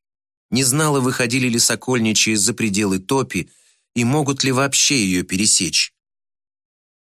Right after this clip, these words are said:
Книги, по которым Пеладжи учила её читать, были изготовлены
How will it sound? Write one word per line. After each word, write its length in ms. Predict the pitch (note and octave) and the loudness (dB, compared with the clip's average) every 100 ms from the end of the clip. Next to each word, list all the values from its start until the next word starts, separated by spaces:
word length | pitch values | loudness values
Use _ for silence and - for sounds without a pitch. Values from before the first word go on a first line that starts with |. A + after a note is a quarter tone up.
| _ | _
Книги, 440 | - D3+ E3 B2 G#2+ | -2 0 2 0 -2
по 140 | A2+ | -2
которым 420 | G#2 A#2 C3+ A#2+ | -4 -2 0 -2
Пеладжи 520 | G2+ A#2 A#2 G#2 G2 | -2 0 0 2 0
учила 420 | A2 G#2 - A#2 G#2+ | 0 0 0 0 0
её 260 | G2+ G2+ | 0 0
читать, 580 | G2+ - - C#3+ C#3 - _ _ _ _ | 0 -2 -2 -2 -2 -6 _ _ _ _
были 380 | - A2 A2+ A2 | -4 0 2 2
изготовлены 760 | G2+ G#2+ G2+ D#3 C3+ B2+ A2+ | 0 -2 0 0 0 0 0